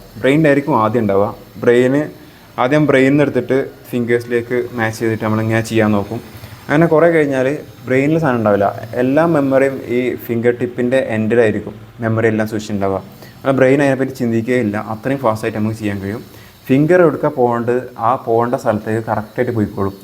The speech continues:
നമ്മൾ ചിന്തിക്കാൻ വേണ്ട. ബിഗിനേഴ്സിൻ്റെ കേസിൽ ബ്രെയിനിലായിരിക്കും എല്ലാം, ബ്രെയിനിൽ നിന്ന് ഇൻഫർമേഷൻ കൊടുത്തിട്ട് ഫിംഗേഴ്സ് കറക്റ്റ്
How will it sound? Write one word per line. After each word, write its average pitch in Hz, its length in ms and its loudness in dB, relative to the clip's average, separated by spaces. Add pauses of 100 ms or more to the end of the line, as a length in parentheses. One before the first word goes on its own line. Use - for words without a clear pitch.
നമ്മൾ 113 240 -6
ചിന്തിക്കാൻ 113 400 0
വേണ്ട. 95 140 -2 (540)
ബിഗിനേഴ്സിൻ്റെ 170 520 2
കേസിൽ 139 260 0 (260)
ബ്രെയിനിലായിരിക്കും 127 640 2
എല്ലാം, 104 160 0 (340)
ബ്രെയിനിൽ 110 360 0
നിന്ന് 147 160 -6 (420)
ഇൻഫർമേഷൻ 117 420 -4
കൊടുത്തിട്ട് 110 360 -2 (100)
ഫിംഗേഴ്സ് 110 440 2 (640)
കറക്റ്റ് 113 300 -2